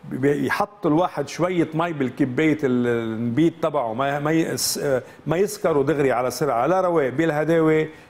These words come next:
بالمنطق، بالتعقل، لأنه بدنا نقعد نتفق مع بعضنا كيف نلاقي هذه الحلول. ما تفرض علينا فرض، إذا فرضوها فرض علينا تروح لف-، لفترة قصيرة بترجع الأمور تنفري-، آه،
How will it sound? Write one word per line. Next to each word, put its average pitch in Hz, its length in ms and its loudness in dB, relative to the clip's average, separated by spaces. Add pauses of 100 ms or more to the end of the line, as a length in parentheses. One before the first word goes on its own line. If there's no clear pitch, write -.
(140)
بالمنطق، 175 720 0 (560)
بالتعقل، 160 880 -2
لأنه 151 380 0
بدنا 147 220 0
نقعد 156 340 -2
نتفق 165 340 -2
مع 151 200 0
بعضنا 151 420 -2
كيف - 280 -6
نلاقي 131 460 2
هذه 123 260 0
الحلول. 120 340 -2
ما 160 340 0
تفرض 165 480 -2
علينا 156 380 0
فرض، 135 340 -4 (520)
إذا 151 340 0
فرضوها 175 500 2
فرض 175 300 -2
علينا 196 520 0 (640)
تروح 180 220 0
لف-، 165 300 -4
لفترة 170 380 0
قصيرة 180 440 2
بترجع 175 340 0
الأمور 160 300 0
تنفري-، 117 520 -2
آه، 110 140 -4